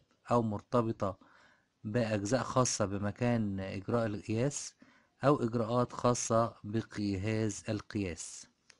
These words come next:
زي ما احنا شايفين هنا، برضو في أثناء القياسات بيبقى فيه إجراءات مرتبطة باللاعب، وإجراءات خاصة بالمكان، وإجراءات خاصة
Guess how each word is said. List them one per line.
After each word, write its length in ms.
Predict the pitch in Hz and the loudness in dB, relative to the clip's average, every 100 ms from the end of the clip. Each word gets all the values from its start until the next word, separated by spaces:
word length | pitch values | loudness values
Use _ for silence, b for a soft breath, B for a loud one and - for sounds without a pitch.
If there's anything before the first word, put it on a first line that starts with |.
| _ _ - - - - - - _ _ _ - _ _ b b b b b b _ _ _ | _ _ -18 -18 -20 -20 -20 -20 _ _ _ -20 _ _ b b b b b b _ _ _
زي 140 | 113 113 | 0 2
ما 60 | |
احنا 160 | 120 123 | 2 0
شايفين 400 | - 104 - 120 | 0 0 0 0
هنا، 360 | 117 120 156 175 _ _ _ _ _ _ - B B B B _ _ _ _ - | 2 2 0 -2 _ _ _ _ _ _ -20 B B B B _ _ _ _ -8
برضو 320 | 107 131 127 | 4 6 6
في 140 | - 117 | 0 -2
أثناء 240 | - 127 | 2 2
القياسات 500 | 117 - 107 - 123 | 2 0 0 4 4
بيبقى 260 | 110 110 107 | 4 0 0
فيه 140 | 131 | 0
إجراءات 340 | 107 110 - | 2 2 0
مرتبطة 360 | 107 - 107 110 | 0 0 0 -2
باللاعب، 500 | 95 90 104 123 123 | -4 0 2 2 2
وإجراءات 340 | 98 95 104 | 0 0 0
خاصة 340 | - 110 - 104 | 2 0 2 -2
بالمكان، 680 | 95 87 87 107 120 139 | -2 -6 -4 0 2 2
وإجراءات 420 | 120 98 98 104 - | 0 -2 -2 -2 -2
خاصة 480 | - 110 - 110 | -2 -2 -2 -4